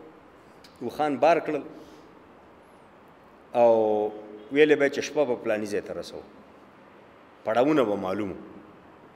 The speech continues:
په دې خبره باندې پوه شو که پوه نه شو؟ او په دې به پوهېدل چې هغه ځای ته موږ سهولت سره رسیږو. وقدرنا فيها السير. او مزل هم هلته اندازه کړی و. یعنې د سبۍ نه چې ماښام پورې څوک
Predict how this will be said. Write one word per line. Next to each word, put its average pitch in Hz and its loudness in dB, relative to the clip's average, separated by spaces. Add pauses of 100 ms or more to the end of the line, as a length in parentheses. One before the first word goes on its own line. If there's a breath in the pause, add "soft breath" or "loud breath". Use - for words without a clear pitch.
(1160)
په 135 -10
دې 151 -6
خبره 180 0
باندې 202 -4
پوه 233 -10
شو 123 -10
که - -14
پوه - -18
نه - -20
شو؟ - -20 (840 loud breath)
او 143 6
په 147 4
دې 208 8
به 185 6
پوهېدل 147 0
چې 170 0
هغه 143 2
ځای 151 0
ته 147 -4
موږ 147 -6
سهولت 107 -2 (100)
سره 87 -6
رسیږو. 85 -12 (880)
وقدرنا 101 -4 (100)
فيها 92 -10
السير. 135 0 (760 loud breath)
او 120 0
مزل 117 0
هم 147 -2
هلته 131 -4
اندازه 98 -6
کړی 139 -2
و. 110 -4 (480 loud breath)
یعنې 123 0
د 104 -4
سبۍ 117 -4
نه 120 -4
چې 107 -8
ماښام 113 -6
پورې 107 -6
څوک 123 -8